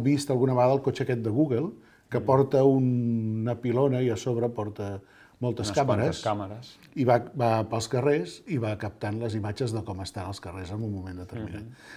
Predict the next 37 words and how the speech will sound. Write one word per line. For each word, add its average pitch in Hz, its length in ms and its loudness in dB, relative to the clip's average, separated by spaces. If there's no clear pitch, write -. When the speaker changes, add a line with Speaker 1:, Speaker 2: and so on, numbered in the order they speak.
Speaker 1:
A 110 180 -4
partir 117 280 0
d'això 131 480 2
es 107 120 -6
va 107 100 -2
fent 110 180 -4
l'Street 98 420 -6
View. 82 200 -16
I 156 200 2
Google, 165 600 8
i 113 100 -4
ja 110 100 4
comencem 107 360 2
per 98 100 -4
aquí, 151 340 -4
Google 139 340 4
no 135 200 4
només, 139 680 4
eh, 101 320 -6
passa 123 220 2
una 117 120 4
vegada 113 300 4
per 110 140 -2
un 113 120 0
lloc, 131 200 2
sinó 117 260 0
que 110 80 -2
va 104 120 -4
fent 117 320 0
passades 123 480 2
successives 123 640 0
amb 110 120 0
el 104 140 -2
temps, 101 680 4
Speaker 2:
Sí, - 140 -20
Speaker 1:
eh? 101 60 -8
Speaker 2:
sí, 143 140 -8